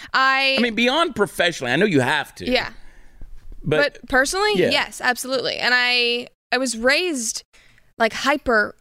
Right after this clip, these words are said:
Speaker 1: independent, which is
Speaker 2: Yeah.
Speaker 1: kind of how my family was oriented. I didn't grow up on farms. I grew up on a lot of land. And so I have always been,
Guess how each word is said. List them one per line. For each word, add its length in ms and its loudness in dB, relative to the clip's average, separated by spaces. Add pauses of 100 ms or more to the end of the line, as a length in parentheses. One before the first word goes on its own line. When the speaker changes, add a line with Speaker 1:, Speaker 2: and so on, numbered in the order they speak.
Speaker 1:
independent, 760 -2
which 160 -4
is 80 2
Speaker 2:
Yeah. 60 -2
Speaker 1:
kind 120 -2
of 60 -4
how 100 -2
my 420 0
family 380 0
was 160 0
oriented. 600 0 (340)
I 140 0
didn't 180 0
grow 180 2
up 180 4
on 160 0
farms. 420 0
I 60 -4
grew 180 -2
up 80 -6
on 100 -4
a 60 -4
lot 160 0
of 100 -10
land. 560 0
And 200 0
so 120 0
I 680 2 (220)
have 300 -4
always 360 4
been, 480 0